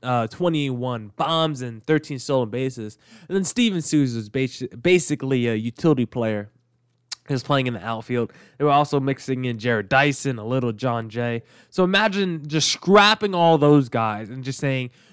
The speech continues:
"Right field every day is J D Martinez with a David Peralta and A J Pollock." Now you got some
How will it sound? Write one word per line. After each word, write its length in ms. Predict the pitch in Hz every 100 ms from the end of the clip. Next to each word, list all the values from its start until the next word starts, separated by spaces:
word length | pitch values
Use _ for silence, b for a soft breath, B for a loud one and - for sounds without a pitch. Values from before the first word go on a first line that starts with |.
| b
"Right 280 | 151 180 190
field 360 | 175 160 147 -
every 260 | 143 139
day 220 | 135 131 123
is 60 |
J 240 | 110 143 135
D 100 | 131
Martinez 640 | 123 120 - 127 123 117
with 140 | 120 117
a 60 |
David 400 | 104 131 131 123
Peralta 400 | - 123 113 -
and 100 | 113
A 160 | 113 123
J 160 | 117
Pollock." 400 | 107 120 113 101
Now 300 | 120 139 214
you 160 | 285 220
got 260 | 165 156 156
some 300 | 139 117